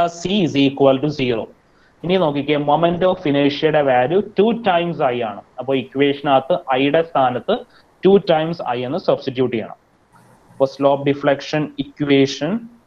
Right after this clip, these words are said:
എം ബി സി is equal to എം എഫ് ബി സി. എം എഫ് ബി സിയുടെ വാല്യൂ കാൽക്കുലേറ്റ് ചെയ്തു. ഫിക്സഡ് ആൻഡ് മൊമെന്റ് മൈനസ് സിക്സ്റ്റി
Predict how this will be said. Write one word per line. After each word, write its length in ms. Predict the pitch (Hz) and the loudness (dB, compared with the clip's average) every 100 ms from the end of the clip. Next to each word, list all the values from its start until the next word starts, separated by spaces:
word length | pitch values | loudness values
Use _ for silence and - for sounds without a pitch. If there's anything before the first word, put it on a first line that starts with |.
| _ _ _ _ _ _ - - _ _ - _ _ - | _ _ _ _ _ _ -20 -20 _ _ -20 _ _ -2
എം 300 | 147 156 139 | -2 0 2
ബി 220 | 143 165 | 2 2
സി 220 | - 175 160 | 0 0 0
is 120 | 135 | 2
equal 480 | 135 131 139 139 131 | 2 2 4 4 4
to 280 | 127 180 196 | 2 0 2
എം 220 | 147 160 | 0 2
എഫ് 160 | 165 165 | 0 0
ബി 180 | 135 131 | 2 2
സി. 260 | 127 110 127 | 0 -10 -4
എം 140 | 143 | -2
എഫ് 100 | 143 | -2
ബി 160 | 143 143 | 2 2
സിയുടെ 220 | 139 143 | 4 0
വാല്യൂ 240 | 135 143 143 | 2 2 2
കാൽക്കുലേറ്റ് 500 | 127 127 156 151 143 | 0 0 0 0 0
ചെയ്തു. 140 | 127 | -2
ഫിക്സഡ് 400 | 127 143 - 147 | 0 -4 -2 0
ആൻഡ് 120 | 147 | 0
മൊമെന്റ് 460 | 143 131 131 151 196 - _ _ _ _ | 2 0 0 -2 -2 -6 _ _ _ _
മൈനസ് 420 | 131 131 139 143 | -2 0 0 0
സിക്സ്റ്റി 380 | 143 143 - 202 | -4 -6 -4 -2